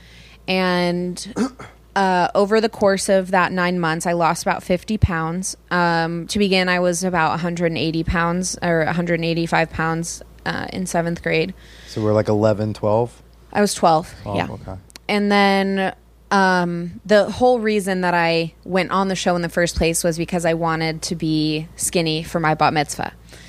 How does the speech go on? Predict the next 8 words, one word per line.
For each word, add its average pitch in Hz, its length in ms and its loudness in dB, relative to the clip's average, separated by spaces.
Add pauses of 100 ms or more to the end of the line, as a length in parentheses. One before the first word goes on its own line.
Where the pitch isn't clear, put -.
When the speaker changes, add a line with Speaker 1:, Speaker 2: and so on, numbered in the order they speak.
(500)
Speaker 1:
And, 180 720 2 (280)
um, 175 320 0
I 180 100 2
had 180 360 0
this 180 240 0
reoccurring 175 960 0 (140)
kind 170 280 -2
of 165 480 -2